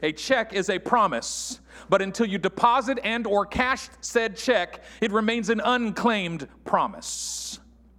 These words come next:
Now, Hebrews six twelve, "Don't be lazy, but imitate those who through faith and patience inherit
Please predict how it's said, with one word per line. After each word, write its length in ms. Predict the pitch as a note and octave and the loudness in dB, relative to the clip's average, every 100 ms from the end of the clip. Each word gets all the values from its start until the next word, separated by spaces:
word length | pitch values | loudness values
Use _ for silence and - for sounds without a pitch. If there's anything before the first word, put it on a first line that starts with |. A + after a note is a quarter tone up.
| _ _ _ _ _ _ _ _ _ _ _ _ | _ _ _ _ _ _ _ _ _ _ _ _
Now, 300 | D#3 E3+ G#2 - - | 0 2 0 -6 -8
Hebrews 380 | - B3+ B3+ A#3 | -4 0 0 0
six 260 | - A#3 - | -2 -8 -2
twelve, 540 | A#3+ G3+ B2+ - - | 2 4 2 -2 0
"Don't 240 | G#3+ D4+ | 2 2
be 120 | E4+ E4+ | 2 2
lazy, 840 | E4 F#4 F4 G3 A3 G3+ B3+ - - _ _ _ _ _ _ _ _ _ _ _ - - - | 2 2 0 0 -2 -2 -4 -8 -20 _ _ _ _ _ _ _ _ _ _ _ -20 -20 0
but 260 | G#3+ G#3+ C4 | 0 2 0
imitate 600 | F4 F4 - C#4 B3+ G3 | 0 0 2 0 2 2
those 300 | A3+ A3 - | 4 2 2
who 140 | A3+ | 0
through 240 | A3+ G#3+ G3+ - | 2 0 0 2
faith 360 | D4+ E4 E4 - | 2 0 -4 -4
and 300 | C4 C#4+ A3+ | -2 -2 -2
patience 760 | - D4 B3 - F3 F3 - - - - | 0 0 -2 -2 -2 -4 -8 -14 -20 -6
inherit 760 | F#3+ F#3+ - - F#3+ G3+ F3 | -4 -4 -2 2 4 4 2